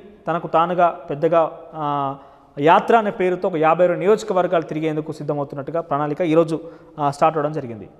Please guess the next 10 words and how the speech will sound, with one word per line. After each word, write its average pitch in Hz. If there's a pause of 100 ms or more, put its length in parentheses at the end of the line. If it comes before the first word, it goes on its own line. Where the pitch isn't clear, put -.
ఏంది 170
దీని 135 (120)
యాత్ర 160
మతలబ్ 156
ఏంది, 143
దీంతో 143
ఏం 147
ఉపయోగం 147
ఉంటుంది 127
కాంగ్రెస్కి? 127